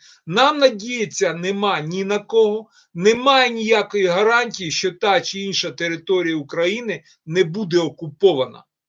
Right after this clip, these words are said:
Нема гарантії, що та чи інша територія України не буде окупована Росією,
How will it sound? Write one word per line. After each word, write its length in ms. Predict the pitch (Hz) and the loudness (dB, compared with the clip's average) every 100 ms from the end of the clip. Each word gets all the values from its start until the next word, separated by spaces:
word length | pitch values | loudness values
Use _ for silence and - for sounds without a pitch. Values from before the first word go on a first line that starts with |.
| _ _ _ _ _ _ - | _ _ _ _ _ _ -8
Нема 420 | 156 208 262 285 | 0 2 4 4
гарантії, 680 | 254 220 214 196 - 175 151 | 4 4 4 0 -4 -8 -6
що 360 | - 160 143 _ _ _ | -4 -2 -2 _ _ _
та 220 | - 240 240 | 2 4 2
чи 160 | 233 | -2
інша 280 | 254 226 220 | -4 0 2
територія 680 | 170 202 202 202 240 220 196 | 4 6 6 2 2 6 6
України 560 | - 196 240 262 214 | 4 2 2 2 -2
не 140 | 190 185 | 2 0
буде 400 | 175 233 175 196 | 0 -2 6 6
окупована 920 | 180 202 151 233 202 160 147 127 _ _ - | 6 -6 -2 6 6 6 -4 -6 _ _ -4
Росією, 840 | 170 208 220 - 226 220 214 247 | 6 6 6 2 -2 -4 -4 -8